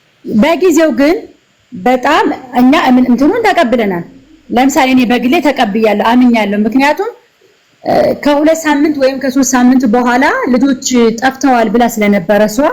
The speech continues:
ልጆች አገኝ-፣ ያው ታገኛለች የሚል መልእክት ቅድም ስለተናገረ ታገኛለች የሚል መልእክት ተናግሮ ስለነበረ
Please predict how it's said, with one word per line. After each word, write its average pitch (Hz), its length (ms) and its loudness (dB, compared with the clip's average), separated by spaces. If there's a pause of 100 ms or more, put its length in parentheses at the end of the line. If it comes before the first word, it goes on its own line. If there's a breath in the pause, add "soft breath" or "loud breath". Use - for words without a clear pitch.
(600)
ልጆች 254 340 2 (100)
አገኝ-፣ 240 400 0 (280)
ያው 233 200 2
ታገኛለች 247 640 0
የሚል 254 200 2
መልእክት 254 360 2
ቅድም 294 260 0
ስለተናገረ 226 520 0
ታገኛለች 262 560 0
የሚል 262 320 4
መልእክት 247 400 2
ተናግሮ 240 460 0
ስለነበረ 208 500 0